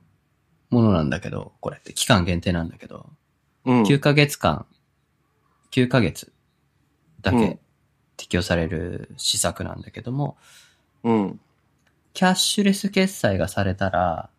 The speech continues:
Speaker 2: うん。
Speaker 1: ポイント還元しますよっていう
Speaker 2: 国が。
Speaker 1: 話です。はい。
Speaker 2: なるほど。
Speaker 1: で、ポイントって言ってるけど、実際は、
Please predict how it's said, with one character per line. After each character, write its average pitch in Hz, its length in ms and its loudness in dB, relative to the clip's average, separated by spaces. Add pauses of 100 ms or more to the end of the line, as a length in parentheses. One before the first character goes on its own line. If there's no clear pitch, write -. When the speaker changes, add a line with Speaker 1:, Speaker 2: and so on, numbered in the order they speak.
(640)
Speaker 2:
う 117 80 2
ん。 101 260 0 (1000)
Speaker 1:
ポ 139 200 2
イ 143 60 2
ン 143 60 0
ト 139 140 -4
還 120 240 2
元 - 160 -10
し - 140 -10
ま - 80 -14
す - 100 -12
よ - 120 -18
っ - 40 -20 (100)
て - 80 -16
い - 40 -16
う - 20 -20 (1700)
Speaker 2:
国 120 180 4
が。 104 120 4
Speaker 1:
話 - 100 0
で - 100 -14
す。 - 340 -12 (500)
は 101 140 -4
い。 - 120 -12 (1120)
Speaker 2:
な 104 140 -2
る 98 60 0
ほ 95 100 -2
ど。 90 220 -8 (840)
Speaker 1:
で、 139 80 -8
ポ 185 160 4
イ 262 60 6
ン 302 80 0
ト 349 100 0
っ - 20 -4
て - 140 -2
言 85 80 2
っ - 40 -10
て - 140 -4
る 95 100 0
け 92 140 -6
ど、 95 300 -4
実 - 720 -4
際 320 160 0
は、 294 360 -2